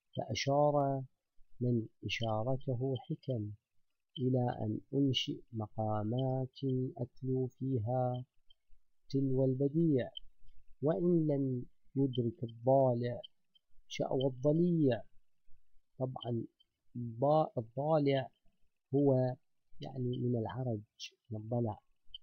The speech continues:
والضليع المتمكن، وهذا ما يفند بعض الآراء حول تعيين مبتدع فن المقامات.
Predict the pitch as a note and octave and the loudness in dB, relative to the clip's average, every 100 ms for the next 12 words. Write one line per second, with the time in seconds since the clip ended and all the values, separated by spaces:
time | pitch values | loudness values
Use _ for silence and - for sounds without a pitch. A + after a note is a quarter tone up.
0 | - - - D3 B2+ A#2+ B2 B2 D3 C#3 | -20 -20 -14 -4 -4 2 2 4 4 2
1 | A#2+ A#2 - C3 D3+ D3 - - G#2 G#2 | 2 0 0 0 0 -2 -8 -6 -6 -6
2 | - - - - B2 F2+ C3+ D3 C#3+ C#3 | -14 -20 -20 -8 -6 -2 0 0 0 0
3 | C3+ C#3 C3+ - _ _ _ _ _ A#2 | 0 -2 -6 -14 _ _ _ _ _ 0
4 | A#2+ A2+ A2+ - B2+ A#2 - D#3+ E3 D#3 | 2 2 0 -6 -4 -4 -2 0 2 2
5 | D3 C#3+ C#3 _ _ E3+ E3 D3+ C#3 - | 0 -2 -4 _ _ -10 -8 -4 -4 -4
6 | B2 A#2 A#2 A#2+ A#2+ - - C#3 C3 A#2+ | -4 -2 -2 -2 -4 -8 -4 0 2 2
7 | A#2 A#2+ A#2+ _ _ _ _ - A2 A2 | 0 -2 -4 _ _ _ _ -4 -2 0
8 | B2 C3 B2+ B2 B2 - - A2+ - - | 2 2 2 0 -2 -6 -10 -10 -10 -8
9 | C3 B2+ B2+ A#2+ _ _ _ _ _ _ | -2 0 -2 -4 _ _ _ _ _ _
10 | _ _ _ _ B2 C3 C3 C3 C3+ C3+ | _ _ _ _ -2 0 2 2 0 -2
11 | - D3+ E3 D#3+ A#2+ | -2 0 2 2 0